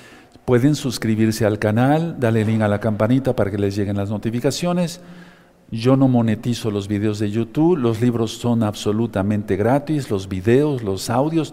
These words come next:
todo lo pueden descargar desde la página gozo y paz punto m x. Y si les gusta el video de hoy,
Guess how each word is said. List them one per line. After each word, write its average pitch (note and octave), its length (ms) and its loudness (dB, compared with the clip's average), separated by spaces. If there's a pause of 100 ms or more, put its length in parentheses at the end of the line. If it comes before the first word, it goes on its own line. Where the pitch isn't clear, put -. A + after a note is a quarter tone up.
todo F3 240 2
lo C3+ 160 -4
pueden B2 300 2
descargar G#2+ 500 0
desde G2+ 260 -2
la F#2 140 -2
página A2+ 280 -2
gozo G2+ 220 -6
y F#2 60 -6
paz F#2 180 -4
punto G2 280 -8
m D#2 240 -6
x. - 360 -20 (520)
Y C3+ 100 0
si C#3 140 4
les C3 160 2
gusta E3+ 240 -2
el D#3 100 0
video D3 300 2
de D3 100 2
hoy, F3 260 0